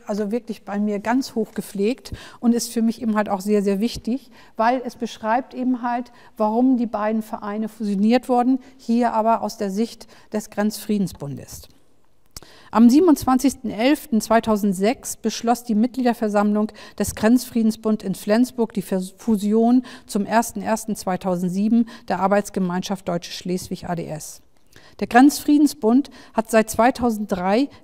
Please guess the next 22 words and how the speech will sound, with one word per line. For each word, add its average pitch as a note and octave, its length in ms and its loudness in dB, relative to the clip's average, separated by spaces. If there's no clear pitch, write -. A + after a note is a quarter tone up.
keine C4+ 340 4
Steigerung A#3+ 800 2
der G3+ 140 -2
öffentlichen G3+ 480 0
Mittel C4 400 0
des G3+ 140 -4
Landes G#3 320 0
Schleswig-Holstein G3 800 -4
erhalten. D3+ 580 -14
Seit G#3+ 240 0
zweitausenddrei A3 1000 2
liegt A3+ 160 -2
er G#3+ 100 4
bei G3+ 120 6
siebenundsechzigtausendsiebenhundert G3 1700 -2
Euro. B3+ 460 0
Für A3 100 0
zweitausendsieben G#3+ 960 4
ist - 220 -14
vorgesehen, G#3+ 680 2
diesen G3+ 280 -2
Zuschuss - 540 -6